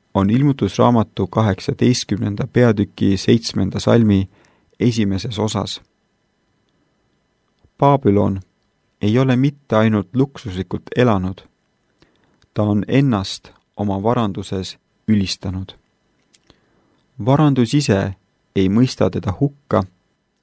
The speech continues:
vaid oluline on tema isekus varanduse kasutamisel. Tema eesmärk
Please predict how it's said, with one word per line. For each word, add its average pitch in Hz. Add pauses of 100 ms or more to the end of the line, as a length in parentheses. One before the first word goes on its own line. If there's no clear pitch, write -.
(480)
vaid 101
oluline 101 (500)
on 101
tema 113
isekus 117 (300)
varanduse 110
kasutamisel. 95 (1200)
Tema 120
eesmärk 117